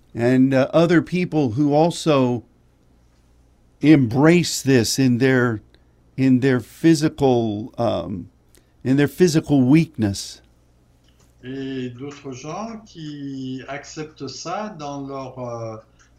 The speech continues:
Speaker 2: euh, faiblesse physique.
Speaker 1: Then begin to punish those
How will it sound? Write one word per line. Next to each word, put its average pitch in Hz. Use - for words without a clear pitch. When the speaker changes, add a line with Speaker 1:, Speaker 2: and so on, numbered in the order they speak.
Speaker 2:
euh, 110
faiblesse 151
physique. 165
Speaker 1:
Then 165
begin 156
to 135
punish 165
those 101